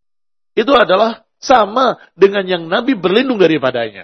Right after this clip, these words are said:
Wa na'udzubillah min syururi anfusina wa min sayyiati a'malina. Berlindung dari kejelekan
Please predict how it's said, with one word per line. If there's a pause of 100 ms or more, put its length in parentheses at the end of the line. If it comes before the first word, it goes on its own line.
(2000)
Wa
na'udzubillah
min
syururi
anfusina (880)
wa
min
sayyiati
a'malina. (1120)
Berlindung (320)
dari
kejelekan